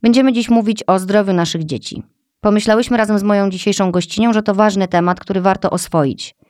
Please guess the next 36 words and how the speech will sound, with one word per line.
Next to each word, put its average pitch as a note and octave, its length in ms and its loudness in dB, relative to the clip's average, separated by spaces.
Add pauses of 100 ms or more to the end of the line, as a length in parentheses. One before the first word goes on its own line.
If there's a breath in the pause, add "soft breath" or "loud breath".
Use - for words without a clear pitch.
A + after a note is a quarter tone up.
(140)
Żadna B3 280 2
mama G#3+ 240 2
nie G#3 120 0
chce G#3 160 -6
sobie F#3+ 240 0
nigdy G3+ 340 2
zarzucić, F3 600 0
że G3+ 120 2
nie G3 100 2
zrobiła G3 340 2
czegoś F3+ 280 -2
ważnego, F3+ 380 2
co F3+ 100 -6
powinna F3 420 2
była E3 200 2
zrobić E3 320 -2
względem E3 480 0
dziecka A3 460 -2 (180)
i F#3+ 80 0
dlatego F3+ 580 2
często B3 300 0
jako F#3+ 200 -2
mamy G3+ 300 2
lekko, D4 520 0 (600)
a - 80 -6
czasem G3 260 0
nawet C#3+ 240 0
mocno, F3+ 440 0 (420)
panikujemy, E3 680 2
kiedy - 200 -6
z D3+ 60 -2
naszym E3 300 2
dzieckiem F3 420 0 (440 soft breath)
coś G#3 200 0
się E3+ 220 0
dzieje. C3 280 -2